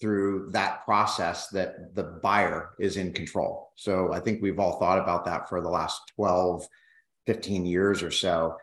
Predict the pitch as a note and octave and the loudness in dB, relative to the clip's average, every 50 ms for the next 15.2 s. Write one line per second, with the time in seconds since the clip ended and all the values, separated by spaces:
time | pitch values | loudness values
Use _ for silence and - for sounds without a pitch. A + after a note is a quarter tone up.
0 | - _ _ _ - - G2 F#2 F2 F2+ A2 G#2+ G2+ - C3+ C#3 C3+ C#3+ A#2+ G#2+ | -16 _ _ _ -2 0 2 2 2 2 2 2 2 2 2 2 4 2 2 2
1 | - - A2+ G#2+ G2+ G#2 - A2 A#2 A2 A2 G#2+ G2+ G2+ F#2+ - - G#2+ G2 F#2+ | 0 -2 0 -2 -2 -2 0 0 2 4 4 4 2 2 0 -2 -2 -2 0 0
2 | F#2+ F#2+ F2+ - - G2 G2+ F#2 F#2 G2 G#2+ G#2 G#2+ G#2 F#2+ F2+ - - G#2 G#2+ | 0 -2 -2 -4 -6 -4 -4 -2 0 2 4 6 6 6 4 2 0 0 2 4
3 | G#2+ G#2 G2+ F#2+ F2 F#2 F#2+ F#2+ F#2 F2+ F2 - - - - - _ _ G#2+ A2 | 4 4 2 2 0 0 0 0 0 0 -2 -4 -8 -12 -18 -20 _ _ -4 -2
4 | G#2+ G#2 G2+ F#2+ - - - - G2 F2 C3 D3+ D3+ C#3+ A#2+ G#2+ G2 G2+ A2 - | 0 0 0 0 -4 -8 -14 -16 -4 2 4 6 8 10 10 8 8 6 2 0
5 | - G#2+ G#2 G2+ - - G#2 F#2 F#2 F#2 - G2 G2 G2 F#2+ F#2+ G2 F#2+ E2 D2+ | -2 -4 -4 -4 -2 -2 0 2 2 0 0 0 0 0 0 0 0 -2 -2 -2
6 | - - - A#2 G2+ G2 G2+ G#2 G2 F2 - G2+ F#2 F2+ - - - - - _ | -4 -6 -4 -4 -2 -2 -2 -2 -4 -4 -2 -2 -2 -2 -2 -4 -8 -14 -20 _
7 | _ _ _ _ _ _ _ _ _ _ - - C3 A2+ - - A2 - G#2 - | _ _ _ _ _ _ _ _ _ _ 0 2 2 2 2 0 -2 0 0 0
8 | - - G2+ F#2 E2+ D#2+ D#2+ D#2+ A2 G#2+ G#2 F#2+ F2 E2+ E2 - - - - - | 0 0 -4 -4 -4 -6 -4 2 4 6 6 6 4 2 -2 -4 -8 -14 -20 -20
9 | _ _ - F2+ G#2 A#2 G#2+ F#2 - - - - _ _ _ - A2 A2 G#2+ G2+ | _ _ -4 0 4 4 4 4 2 -4 -10 -16 _ _ _ -2 0 2 2 2
10 | G2 G2+ - - - G#2+ A2 B2 A#2 - A#2+ A2 G#2 F#2 - G2 E2+ - - - | 2 0 -6 -8 -6 0 2 2 2 2 2 0 0 -2 -4 -4 -4 -2 -2 0
11 | - - C3 B2+ - - A2 F2 E2+ A#2 G#2+ G#2 F#2+ - - - A#2 F#2+ - A2 | 0 0 0 0 -2 -4 -6 -2 2 4 4 4 4 2 -2 -4 -6 -6 -4 -2
12 | G2+ F#2+ F#2+ F#2+ F#2 F#2 F#2 F#2 F2+ F2 F2+ F#2+ A2 G#2 G#2+ F#2 F2 F#2 - - | -2 0 0 -2 -2 -4 -6 -8 -10 -6 -2 0 2 4 2 2 0 -2 -2 -2
13 | - - C3+ B2+ A2+ G#2+ G2+ F#2 E2+ D#2 - - - G2+ F#2 E2 - - - - | 0 2 2 2 2 0 -2 -2 -2 -4 -6 -6 -6 -6 -6 -6 -6 -8 -6 -2
14 | B2+ A2 F#2 E2+ - - - G2 - - - G2 - - - G#2+ G2+ G2+ G2 G2 | -2 -2 -2 -2 -6 -6 -6 -6 -6 -6 -2 0 0 2 2 2 0 0 0 -2
15 | F#2+ F#2+ - | -4 -6 -10